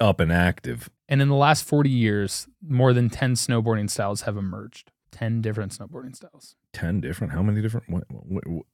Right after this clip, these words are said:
Speaker 1: is it, like, different types of boards or different types of riding?
Speaker 2: Different boards, different types of riding, uh, different events, all of the stuff put together.
Speaker 1: Hmm.
Speaker 2: So
Speaker 1: Okay.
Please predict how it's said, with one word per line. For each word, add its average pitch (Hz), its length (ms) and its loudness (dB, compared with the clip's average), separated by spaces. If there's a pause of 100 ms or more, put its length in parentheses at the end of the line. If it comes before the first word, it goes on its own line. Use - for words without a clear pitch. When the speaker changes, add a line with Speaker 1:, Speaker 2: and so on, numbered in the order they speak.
(160)
Speaker 1:
is 101 160 0
it, - 20 2
like, 85 220 0
different 87 260 2
types 85 220 2
of 65 100 -6
boards 90 340 4
or 107 120 6
different 82 260 4
types 82 220 2
of 123 100 -4
riding? 101 160 8
Speaker 2:
Different 120 240 0
boards, 151 440 4
different 110 260 -4
types 104 220 -6
of 95 120 -10
riding, 143 640 2 (120)
uh, 113 380 -2
different 113 360 -4 (180)
events, 131 640 -2 (100)
all 123 200 2
of 117 60 -4
the 113 60 -4
stuff - 480 -6
put 107 160 -10
together. 117 360 -18 (360)
Speaker 1:
Hmm. 95 220 0 (320)
Speaker 2:
So 233 160 6
Speaker 1:
Okay. 180 200 0